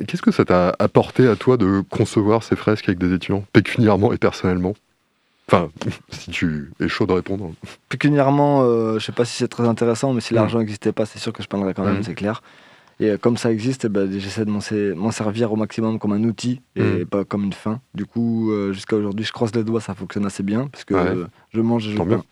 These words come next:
Speaker 1: Tant
Speaker 2: Voilà.
Speaker 1: mieux.
Speaker 2: Après, euh, artistiquement, humainement,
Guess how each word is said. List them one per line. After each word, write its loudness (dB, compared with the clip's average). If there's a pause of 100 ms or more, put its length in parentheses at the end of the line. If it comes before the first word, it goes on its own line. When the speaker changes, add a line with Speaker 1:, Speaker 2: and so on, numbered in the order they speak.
(320)
Speaker 1:
Tant 0
Speaker 2:
Voilà. -2
Speaker 1:
mieux. -10 (640)
Speaker 2:
Après, 0
euh, 0
artistiquement, -2
humainement, 0